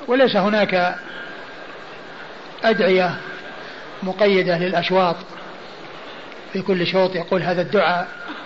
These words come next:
يعني ما يوجد من، في بعض الكتيبات التي فيها الشوط الأول يقول كذا والشوط الثاني كذا، كل هذا لا أساس له، كل هذا مما أحدثه الناس.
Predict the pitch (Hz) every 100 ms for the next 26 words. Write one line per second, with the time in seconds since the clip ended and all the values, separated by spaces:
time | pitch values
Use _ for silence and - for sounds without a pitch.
0 | - - - - 220 208 208 220 247 208
1 | 180 170 185 180 175 170 170 - - -
2 | - - 190 220 190 185 180 170 190 -
3 | - - 185 170 180 196 185 175 202 180
4 | 165 170 170 175 190 180 170 175 - -
5 | - - - - - 190 185 185 180 175
6 | 175 175 190 180 170 165 185 180 175 180
7 | 175 196 202 294 302 240 208 196 196 165
8 | 180 165 151 - - - - - - -
9 | - - - 240 214 202 196 190 196 165
10 | 180 170 170 185 180 -